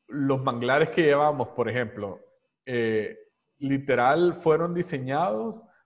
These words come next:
para casi que cualquier artesano en El Salvador los pudiera producir. Son básicamente tres tubos doblados,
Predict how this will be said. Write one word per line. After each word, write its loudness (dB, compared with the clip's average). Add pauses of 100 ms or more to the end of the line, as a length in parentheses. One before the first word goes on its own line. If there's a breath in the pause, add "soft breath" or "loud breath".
(120)
para 0
casi 2
que -4
cualquier 0
artesano -2
en -4
El -4
Salvador 2
los 2
pudiera 2
producir. -2
Son -2
básicamente 0
tres -2
tubos 4
doblados, 2